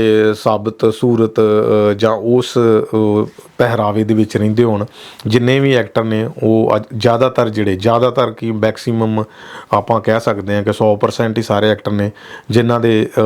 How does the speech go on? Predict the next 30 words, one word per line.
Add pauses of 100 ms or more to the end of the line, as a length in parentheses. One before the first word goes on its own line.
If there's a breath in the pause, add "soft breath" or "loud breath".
(180)
ਅ,
ਚਿਹਰਿਆਂ
ਦੇ
ਉੱਤੇ
ਦਾੜੀਆਂ
ਤੱਕ
ਨਹੀਂ
ਹੈਗੀਆਂ। (540 loud breath)
ਤੇ
ਇਸ
ਕਰਕੇ (420 loud breath)
ਹਾਂ,
ਇਹ
ਜ਼ਰੂਰ
ਹੈ
ਕਿ
ਅਸੀਂ (240)
ਮਿਹਨਤ
ਕਰਕੇ (920)
ਉਸ (300)
ਫਿਲਮ
ਦੇ
ਉੱਤੇ, (440 loud breath)
ਅ, (680)
ਮ-, (180)
ਜਿਸ
ਤਰ੍ਹਾਂ
ਦੇ (240)
ਕਿਰਦਾਰ
ਉਸ